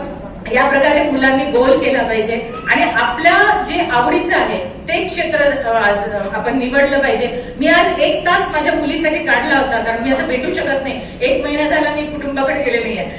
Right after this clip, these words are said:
पण मी तिची Zoom-वर आज काउन्सिलिंग घेत होते आणि एक मोठी,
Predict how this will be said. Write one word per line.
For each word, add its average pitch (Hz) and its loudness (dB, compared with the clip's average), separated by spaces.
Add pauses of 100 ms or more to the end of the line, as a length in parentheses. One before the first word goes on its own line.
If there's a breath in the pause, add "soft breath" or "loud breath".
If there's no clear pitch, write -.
(300 loud breath)
पण 294 4
मी 339 -2
तिची 339 -6
Zoom-वर 302 0
आज 311 4
काउन्सिलिंग 285 -4
घेत 311 -2
होते 220 -4
आणि 214 -4
एक 277 -2
मोठी, 359 -2